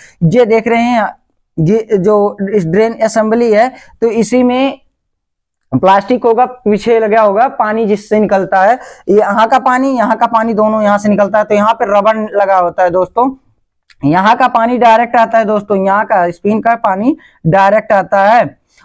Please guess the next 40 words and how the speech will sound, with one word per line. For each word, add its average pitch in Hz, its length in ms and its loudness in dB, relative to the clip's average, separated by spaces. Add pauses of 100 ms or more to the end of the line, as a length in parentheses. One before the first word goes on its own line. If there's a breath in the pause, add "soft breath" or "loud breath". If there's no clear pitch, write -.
और 202 200 4
यहाँ 202 160 0
से 214 120 -2
निकल 208 280 0
जाता 202 280 0
है। 185 180 0
जब 190 160 -2
कपड़ा 196 260 -2
सुखाता 190 340 -2
है 220 60 0
तो 202 100 0
direct 185 320 -2
निकल 202 240 -2
जाता 196 240 0
है। 185 80 -2 (220 loud breath)
और 240 220 4
दोस्तों 214 360 -2
ये 240 220 2
वाश 214 460 0
वाला 214 360 2 (240 loud breath)
जो 214 180 2
है 233 180 0
यहाँ 214 180 0
पानी 214 380 -2
store 208 320 0
करता 202 320 -2
है, 208 140 -2
यहाँ 202 260 -2
पे 220 180 0 (220 loud breath)
दबा 190 280 2
रहता 190 260 -2
है, 190 200 0
रबड़ 196 180 0
होता 180 280 -2
है, 202 260 0 (720)
तो 202 100 2
वो 214 60 6
दबा 208 280 6
रहता 202 280 4
है। 202 120 2